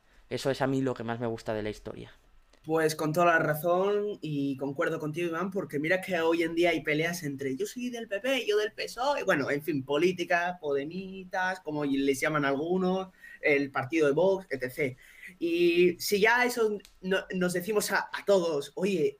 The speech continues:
Speaker 2: pero esto qué ye, esto no sé qué, pero cómo eres aquí", pues imaginaos a todos los oyentes que nos estáis escuchando, si nosotros ya nos parece rara la política que está habiendo en España, imaginaos tantos años atrás como era la época, mm, que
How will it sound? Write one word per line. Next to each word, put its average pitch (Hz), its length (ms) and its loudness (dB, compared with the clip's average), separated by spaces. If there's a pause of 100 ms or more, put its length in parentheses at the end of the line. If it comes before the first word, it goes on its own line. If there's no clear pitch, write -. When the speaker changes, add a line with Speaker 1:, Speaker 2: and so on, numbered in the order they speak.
Speaker 2:
pero 156 260 -2
esto 160 220 -6
qué 135 160 -8
ye, 214 200 4
esto 190 240 -4
no 156 80 -6
sé 135 180 -6
qué, 226 180 -2
pero 147 180 -4
cómo 165 200 -6
eres 156 140 -2
aquí", 226 260 -6
pues 190 300 -2
imaginaos 190 640 2
a 175 100 -2
todos 214 180 4
los 202 140 4
oyentes 190 280 -2
que 190 80 -4
nos 170 100 -4
estáis 170 240 -6
escuchando, 220 720 -2 (960)
si 226 320 -2
nosotros 220 540 4
ya 254 100 4
nos 277 140 0
parece 214 380 0
rara 156 320 0
la 143 200 -2
política 180 500 0
que 180 60 2
está 196 160 -2
habiendo 226 180 -2
en 208 60 -4
España, 240 260 -4
imaginaos 226 560 -2 (140)
tantos 262 400 0
años 233 280 -2
atrás 220 520 -2
como 185 240 0
era 254 340 0
la 175 160 0
época, 180 520 -6 (460)
mm, 127 420 -6
que 123 280 -8